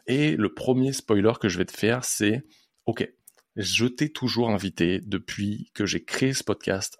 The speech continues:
à aller chercher cette régularité. Je t'ai toujours invité à poster régulièrement, trois, cinq, sept fois par semaine, de donner un rendez-vous à ton audience, tout ce que je n'avais pas fait jusqu'à présent ou que je n'ai pas tenu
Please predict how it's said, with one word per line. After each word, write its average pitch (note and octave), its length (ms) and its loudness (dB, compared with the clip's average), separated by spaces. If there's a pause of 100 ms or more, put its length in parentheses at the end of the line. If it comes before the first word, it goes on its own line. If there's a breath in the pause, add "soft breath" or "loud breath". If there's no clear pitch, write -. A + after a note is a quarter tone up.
à A#2 200 6
aller F#2+ 220 2
chercher - 520 0
cette - 220 -6
régularité. F#2 580 -2 (440 loud breath)
Je - 140 -8
t'ai A#2+ 180 0
toujours C3 640 2
invité G2+ 520 2
à E2+ 140 2
poster - 460 -2
régulièrement, F#2+ 640 0 (240 soft breath)
trois, G2 420 6
cinq, F2+ 440 2
sept - 340 -2
fois G2+ 300 0
par - 160 -6
semaine, F#2 400 0 (500 loud breath)
de A2 220 4
donner A2+ 360 10
un F#2+ 140 6
rendez-vous G#2+ 640 6
à F2 60 6
ton A#2+ 180 4
audience, G#2 580 2 (100)
tout A2 120 -6
ce - 80 -6
que G2+ 120 0
je F#2 100 -2
n'avais F#2 260 2
pas G2+ 140 0
fait G2+ 200 -2
jusqu'à A#2+ 400 0
présent G#2+ 420 0
ou D3+ 300 0 (200)
que - 80 2
je F#3+ 80 4
n'ai F#3+ 120 4
pas - 160 0
tenu G3+ 380 4